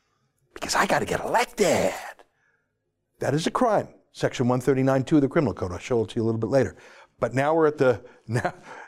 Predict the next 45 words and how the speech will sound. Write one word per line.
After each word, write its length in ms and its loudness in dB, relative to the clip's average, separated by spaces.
now 260 2
we're 240 4
at 160 0
the 80 0
come 220 0
to 40 2
Jesus 400 0
moment, 420 -6
and 100 -2
his 180 2
name 160 4
is 80 2
Gerald 380 2
Butts. 380 -4
He 120 -4
thinks 260 0
he's 160 0
Jesus. 480 0
He 140 2
thinks 320 0
he 100 4
is, 300 0
for 200 2
his 160 -2
whole 260 4
life, 260 2
he's 180 2
been 180 2
the 40 2
guardian, 680 2
the 120 -4
babysitter, 800 2
the 60 -10
speechwriter, 800 4
the 80 -8
fixer, 600 0
the 100 2
enforcer. 680 2
He 280 2
is 240 4
the 100 -2
godfather, 760 0
or 140 2
at 80 -2
least 400 2